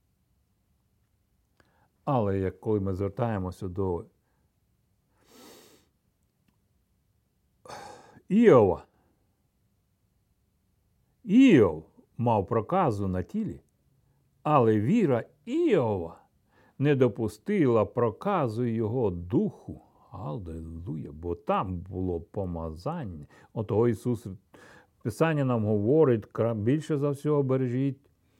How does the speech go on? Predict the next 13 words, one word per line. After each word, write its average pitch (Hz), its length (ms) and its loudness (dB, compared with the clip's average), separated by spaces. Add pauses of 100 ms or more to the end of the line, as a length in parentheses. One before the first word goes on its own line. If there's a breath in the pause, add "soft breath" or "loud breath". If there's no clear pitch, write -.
(140 soft breath)
своє 117 400 0
серце, 117 480 -2
бо 107 320 0
з 101 100 -4
нього 117 320 -2
витоки 101 680 -4
всяк-, 156 480 -8 (220)
всі-, - 460 -10
Божого 107 600 -2
життя 104 540 -8
для 87 180 -8
вас. 139 480 -12
Алілуя, 117 920 -14